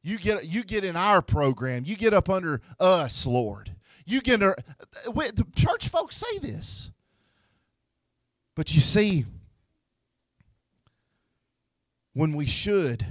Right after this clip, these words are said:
be desiring the most is wanting to be with God and wh-, what God is doing in this earth.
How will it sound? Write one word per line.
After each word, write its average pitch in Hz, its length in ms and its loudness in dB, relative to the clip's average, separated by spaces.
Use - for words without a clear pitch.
be 143 140 8
desiring 123 920 4
the 131 100 2
most 139 800 2
is 117 180 2
wanting 123 300 0
to 107 140 0
be 110 200 0
with 92 240 0
God - 420 -8
and 98 140 -8
wh-, 104 240 -6
what 117 240 -2
God 104 320 -6
is - 200 -14
doing - 500 -14
in 113 140 -2
this 107 200 -2
earth. - 440 -10